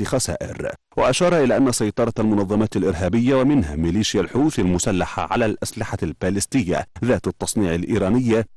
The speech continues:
تمثل تهديدا للأمن الإقليمي والدولي، وإن إطلاقها باتجاه المدن الآهلة بالسكان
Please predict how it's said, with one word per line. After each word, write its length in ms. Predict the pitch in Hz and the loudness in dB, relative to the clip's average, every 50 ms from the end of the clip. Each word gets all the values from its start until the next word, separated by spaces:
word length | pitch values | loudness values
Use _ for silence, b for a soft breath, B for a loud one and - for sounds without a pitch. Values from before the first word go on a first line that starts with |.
| - | -4
تمثل 500 | - 131 110 104 98 - - 87 80 85 | 0 2 2 2 0 -2 -4 -4 -2 -2
تهديدا 580 | - - 104 85 85 92 117 127 127 117 90 92 | -2 0 -2 -2 0 0 0 2 2 2 2 2
للأمن 420 | 98 104 90 82 76 85 85 80 | 0 0 0 0 0 0 0 0
الإقليمي 520 | 80 87 85 - - 95 90 92 92 85 82 | 0 -2 -4 -4 -2 -2 0 0 0 0 0
والدولي، 640 | 78 80 78 98 92 87 95 95 80 87 85 87 - B B B B B B | -2 -2 0 0 0 0 0 0 0 0 0 0 -2 B B B B B B
وإن 240 | 101 104 98 90 | 2 2 4 2
إطلاقها 960 | 82 78 - - - - - 101 101 117 123 127 - - 120 98 110 113 117 113 | 0 0 -2 -6 -8 -4 -2 0 0 2 0 0 0 -2 -2 0 2 2 0 0
باتجاه 540 | 110 87 - - 98 87 101 104 95 92 | 0 -4 -6 -4 -4 0 0 0 0 0
المدن 400 | 90 82 80 87 113 113 123 120 | -2 0 0 0 0 2 2 2
الآهلة 420 | 110 95 - 92 95 85 107 110 95 - | 2 2 0 -2 -2 0 0 -2 -2 -2
بالسكان 680 | 98 87 - - - 101 - - 120 107 101 107 110 | -2 -2 -2 -2 -2 -4 -2 0 0 2 2 2 0